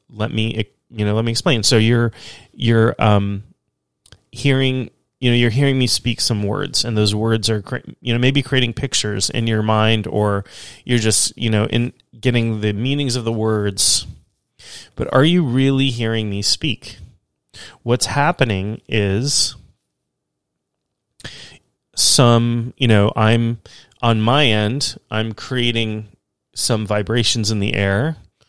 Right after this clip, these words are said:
with my vocal apparatus, right? With my vocal cords and my mouth and my tongue.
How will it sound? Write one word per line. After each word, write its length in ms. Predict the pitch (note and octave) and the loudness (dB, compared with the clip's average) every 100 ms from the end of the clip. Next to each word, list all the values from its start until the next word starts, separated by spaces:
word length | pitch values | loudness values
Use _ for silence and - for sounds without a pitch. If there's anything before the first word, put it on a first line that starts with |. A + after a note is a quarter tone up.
| _ _ _ | _ _ _
with 160 | A2 G#2 | -8 -4
my 200 | G2+ F#2+ | -2 0
vocal 420 | G#2 G#2 A2+ G#2+ | 0 0 -2 -2
apparatus, 840 | G2+ - G2 F#2+ C3+ - - - - _ _ _ _ | -4 -4 -4 -2 -4 -4 -6 -8 -16 _ _ _ _
right? 240 | G2+ G#2 - | -8 -6 -6
With 120 | G2 | -6
my 240 | G#2+ G2+ - - _ - | -4 -6 -8 -16 _ -10
vocal 380 | G#2+ A#2+ A2 A#2 | 0 2 2 -4
cords 500 | - A#2 G#2+ G#2+ G#2 | 0 2 2 0 -2
and 100 | G#2 | -2
my 120 | G#2 | -2
mouth 420 | G2+ G2+ G2 - | -2 -2 -4 -6
and 100 | G2+ | -6
my 120 | F#2+ | -6
tongue. 560 | F#2+ - G#2+ G2+ G#2 | -6 -4 -2 -2 -4